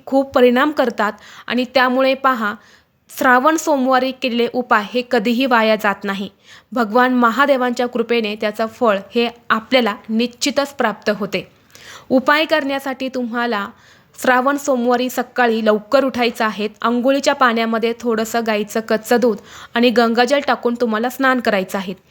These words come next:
यामुळं आपलं शरीर देखील श्रावण महिन्यासारखेच पवित्र होत असते. आपल्यामध्ये जी काही नकारात्मक ऊर्जा आहे, तर ती निघून जाते आणि आपल्याला आपल्या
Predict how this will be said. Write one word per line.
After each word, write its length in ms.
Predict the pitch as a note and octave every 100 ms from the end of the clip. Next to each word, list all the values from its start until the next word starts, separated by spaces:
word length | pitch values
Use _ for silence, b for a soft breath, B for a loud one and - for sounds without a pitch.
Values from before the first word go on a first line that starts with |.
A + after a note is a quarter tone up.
| B B B
यामुळं 420 | A#3 B3+ B3 C4 B3+
आपलं 340 | - A3+ B3 B3
शरीर 360 | - B3+ C4 D4
देखील 360 | C4+ C#4 A3+ G#3+
श्रावण 400 | - A#3 A#3+ C4
महिन्यासारखेच 800 | C4 A#3 A#3 A#3+ A3+ A#3 B3+ -
पवित्र 460 | A#3 G#3+ A#3 B3
होत 300 | B3 A3 G#3
असते. 260 | G3 - F#3+ - B B B B
आपल्यामध्ये 540 | A#3 C#4 D4 D4+ D4+
जी 160 | B3+ C4+
काही 260 | C4+ A#3+
नकारात्मक 680 | B3 G#3+ A#3+ C4 B3+ B3+ -
ऊर्जा 300 | A#3+ G#3+ A#3
आहे, 200 | A3+ G#3 G3+
तर 40 | A3
ती 80 | B3
निघून 360 | A#3+ G#3 C4+ C#4+
जाते 320 | A#3 G#3 G3 - B B
आणि 220 | A#3+ B3+ B3+ -
आपल्याला 500 | B3 - C#4 C4+ G3 -
आपल्या 300 | - B3